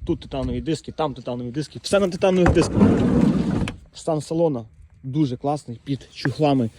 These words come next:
збережені сідушки, сто процентів збережені сідушки. По порогах взагалі немає ніяких питань. Підкрашене тільки одне, оце праве лі-, е, праве крило. Зараз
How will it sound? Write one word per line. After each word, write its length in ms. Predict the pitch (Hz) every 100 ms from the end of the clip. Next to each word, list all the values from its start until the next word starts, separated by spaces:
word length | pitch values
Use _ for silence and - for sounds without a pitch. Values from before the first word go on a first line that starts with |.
| - - -
збережені 580 | 127 135 143 139 135
сідушки, 520 | 131 139 147 165 135 104 - - - - - - -
сто 200 | - 120
процентів 440 | - - 101 -
збережені 300 | - 131 117
сідушки. 360 | 113 143 143 113 - - _ _ - - - - - - - - _ - - - - - - - - - - - -
По 100 | 170
порогах 500 | - 180 202 151 117 -
взагалі 420 | 120 147 160 160
немає 300 | 143 147 117 - -
ніяких 360 | 143 139 -
питань. 300 | - - 143 139 - - -
Підкрашене 460 | - - 165 - 143
тільки 240 | 135 147
одне, 240 | 143 147
оце 280 | 131 127 139
праве 280 | 120 135 127
лі-, 180 | 135 135 -
е, 100 | 131
праве 280 | - 135 127
крило. 340 | - 135 147 147 - - - - - - - - - -
Зараз 260 | 127 -